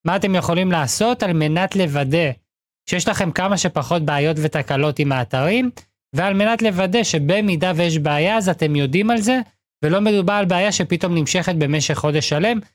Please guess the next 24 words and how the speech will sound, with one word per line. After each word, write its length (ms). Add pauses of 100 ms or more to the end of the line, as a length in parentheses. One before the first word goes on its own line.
(220)
כמו 280
שזה 300
קרה 300
לי 140
בחלק 380
מהאתרים 440
שלי. 300 (1400)
אז 140
אחד 200
הדברים 480
הכי 200
גרועים 320
שקרה 580
לי 180
זה 120
שהיה 300
לי 160
לקוח 720
שהיה 320
לו 220
תקציב 460
פרסום 480
מאוד 180
גדול, 420